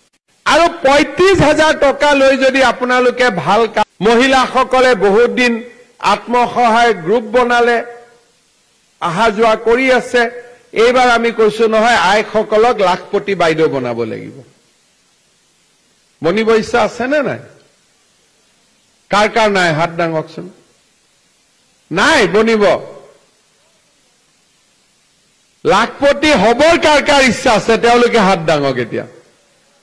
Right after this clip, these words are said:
ফৰ্ম নিলে নে নাই? ফৰ্মখন আনিলে নে নাই? কালেকশ্যন কৰিলে নে নাই? এতিয়া ফৰ্মখন যদি ঘৰত ৰাখি থৈ দিয়ে, কামটো নহ'ব।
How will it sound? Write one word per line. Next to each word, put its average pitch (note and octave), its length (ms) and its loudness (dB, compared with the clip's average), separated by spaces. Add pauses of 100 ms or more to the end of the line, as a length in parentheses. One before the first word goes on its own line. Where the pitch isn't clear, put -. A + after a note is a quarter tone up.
(2500)
ফৰ্ম G#3 200 2
নিলে A#3 340 2
নে D#4+ 160 2
নাই? D#3+ 220 0 (1500)
ফৰ্মখন C4 460 2
আনিলে D4+ 360 2
নে E4 160 2
নাই? A#3 160 2
কালেকশ্যন C4+ 540 0
কৰিলে D4 380 2
নে D#4 160 2
নাই? F3+ 200 0 (1500)
এতিয়া A3+ 640 0 (760)
ফৰ্মখন D4 640 2
যদি D4+ 240 0
ঘৰত B3 420 0
ৰাখি C4 280 -2
থৈ C4+ 200 0
দিয়ে, C4+ 180 0
কামটো B3+ 420 -2
নহ'ব। B3 640 0